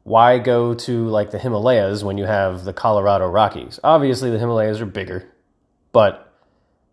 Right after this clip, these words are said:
you know, if you take a look at pictures of, like, the Grand Tetons or, like, just the Colorado Rockies, they're, you know, they're stunning, you know.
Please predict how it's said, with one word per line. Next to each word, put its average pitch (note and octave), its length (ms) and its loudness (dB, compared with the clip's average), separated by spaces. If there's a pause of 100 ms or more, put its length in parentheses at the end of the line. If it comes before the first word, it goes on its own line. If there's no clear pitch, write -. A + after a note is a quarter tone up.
you B2 80 -4
know, A2+ 140 2
if G2 80 -4
you C#3 60 -6
take B2+ 400 -4 (120)
a B2+ 100 -2
look A#2+ 200 -2
at - 140 -8
pictures A#2 340 -4
of, G#2 120 -2
like, G2 180 -2
the G2+ 40 -10
Grand G2 340 -2
Tetons A#2 760 -6 (260)
or, F#2+ 200 -6
like, F2+ 260 -6
just - 280 -12
the A2 60 -12
Colorado G#2 420 2
Rockies, G2 400 -2
they're, F#2 440 -6
you A#2+ 80 -6
know, F#2 120 -8
they're F#2 200 -12
stunning, G2 540 -4 (100)
you A#2 120 -6
know. F#2+ 180 -4